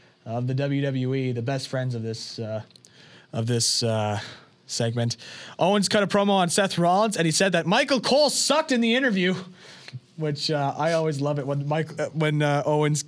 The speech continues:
uh, insults Michael Cole. Um, Owens talks about how Rollins lost and doesn't deserve a rematch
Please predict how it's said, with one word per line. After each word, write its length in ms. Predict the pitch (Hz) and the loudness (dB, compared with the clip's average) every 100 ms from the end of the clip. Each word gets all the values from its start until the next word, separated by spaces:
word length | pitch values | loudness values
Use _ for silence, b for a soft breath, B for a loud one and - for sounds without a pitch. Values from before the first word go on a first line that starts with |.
| - | -2
uh, 180 | 156 147 147 | 0 2 2
insults 440 | 143 - 151 147 | 0 0 0 0
Michael 300 | 151 147 139 | -2 0 -2
Cole. 380 | 127 135 135 139 B B B B - | -2 0 0 -4 B B B B -4
Um, 160 | 120 127 | -2 2
Owens 280 | 165 202 196 | 2 2 4
talks 260 | 202 202 | 2 2
about 160 | 190 180 | 2 4
how 140 | 180 | 4
Rollins 380 | 165 220 269 190 | 4 4 4 4
lost 380 | 214 240 285 - | 4 4 4 2
and 80 | 196 | 2
doesn't 260 | 220 214 | 4 2
deserve 300 | 196 185 202 | 2 2 2
a 20 | 180 | 2
rematch 540 | 175 202 202 214 - | 2 4 2 2 -2